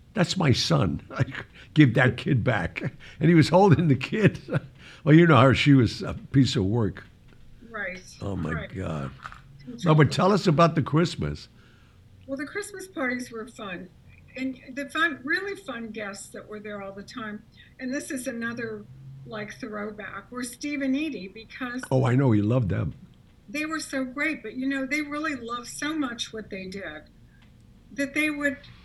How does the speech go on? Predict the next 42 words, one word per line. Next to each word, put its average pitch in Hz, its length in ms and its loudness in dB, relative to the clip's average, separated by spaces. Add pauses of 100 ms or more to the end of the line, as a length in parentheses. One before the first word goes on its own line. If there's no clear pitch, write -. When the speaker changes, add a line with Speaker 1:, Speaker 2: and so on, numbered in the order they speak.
(220)
Speaker 2:
do, 285 200 -4
like, 247 400 -4
"Oh, 269 140 -2
do 247 100 -4
you 233 60 -8
remember 240 320 -6
this 285 300 -6
song?" 262 400 0
And 269 120 4
they 285 120 0
just 285 320 -6
break 320 260 0
out 277 220 0
into 262 280 -2
song 330 440 -4
at 233 140 -12
the 269 60 -6
party, 320 500 -6
which - 140 -8
Speaker 1:
Yeah. 95 220 -2 (600)
Speaker 2:
most 320 440 -2
entertainers 269 680 0
aren't 226 240 -10
like 226 340 -10
that. 160 320 -14
I - 60 -4
mean, - 40 -2
Speaker 1:
Right. 254 160 2
Speaker 2:
you 269 380 2
are. - 240 -14 (440)
But 240 260 -4 (260)
most 311 340 -4
people, 302 400 -2
they 294 220 0
just 339 300 -8
aren't. - 500 -6
I - 60 -6
mean, 226 80 -6
Speaker 1:
No. - 160 0
Speaker 2:
this - 120 -6
was 262 160 -10 (140)
really 247 400 -8